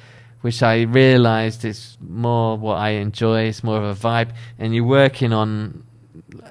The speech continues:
everything. You're not just working on, um, you know, space planning, doors, whatever. So they had, um, they did it, they didn't have bim managers and stuff.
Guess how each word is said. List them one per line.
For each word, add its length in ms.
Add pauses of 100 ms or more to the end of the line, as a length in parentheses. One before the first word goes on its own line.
everything. 500
You're 100
not 160
just 220
working 440
on, 360
um, 340 (540)
you 100
know, 100
space 360
planning, 480
doors, 460
whatever. 440 (320)
So 320
they 180
had, 240
um, 380 (680)
they 140
did 200
it, 140
they 80
didn't 180
have 200
bim 200
managers 560
and 120
stuff. 420